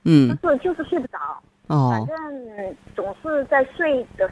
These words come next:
Speaker 2: 时间嘛，要看很长时间的书啊，反正就是特别特别困才能够
Speaker 1: 是，是，是，
Speaker 2: 睡着睡着，
Speaker 1: 嗯。
Speaker 2: 而且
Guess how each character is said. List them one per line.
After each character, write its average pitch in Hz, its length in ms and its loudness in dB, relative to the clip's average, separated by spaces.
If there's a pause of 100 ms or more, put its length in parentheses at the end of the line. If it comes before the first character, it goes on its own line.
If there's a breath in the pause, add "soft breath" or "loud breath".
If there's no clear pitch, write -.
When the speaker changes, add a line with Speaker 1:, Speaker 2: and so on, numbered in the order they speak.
(140)
Speaker 2:
时 185 120 -10
间 226 140 -4
嘛， 196 300 -8
要 202 120 -12
看 233 260 -12
很 180 180 -10
长 180 240 -4
时 185 80 -10
间 196 140 -4
的 165 100 -4
书 - 200 -16
啊， 190 200 -4
反 156 100 -8
正 190 140 -8
就 208 80 -8
是 214 120 -10
特 - 200 -10
别 226 100 2
特 - 140 -8
别 202 80 -4
困 208 340 -4
才 165 120 -8
能 170 120 -8
够 175 140 -4 (440)
Speaker 1:
是， - 360 0
是， - 0 -
是， - 60 -2
Speaker 2:
睡 135 100 0
着 127 60 0
睡 - 240 -12
着， - 120 -12
Speaker 1:
嗯。 135 320 -2
Speaker 2:
而 226 140 -6 (100)
且 180 160 -6